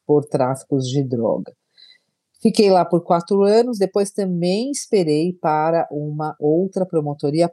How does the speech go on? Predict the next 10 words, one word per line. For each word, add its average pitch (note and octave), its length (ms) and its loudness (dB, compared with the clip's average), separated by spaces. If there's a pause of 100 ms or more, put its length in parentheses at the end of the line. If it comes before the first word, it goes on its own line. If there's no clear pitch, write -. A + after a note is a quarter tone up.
próxima D#3 720 0 (240)
da D#3 120 -2
minha D3+ 260 -4
casa, D#3+ 560 -2 (340)
já D3 200 0
então D3+ 280 0
com D#3 140 -4
mais D#3+ 320 0
um G3 160 2
filho. F3 520 2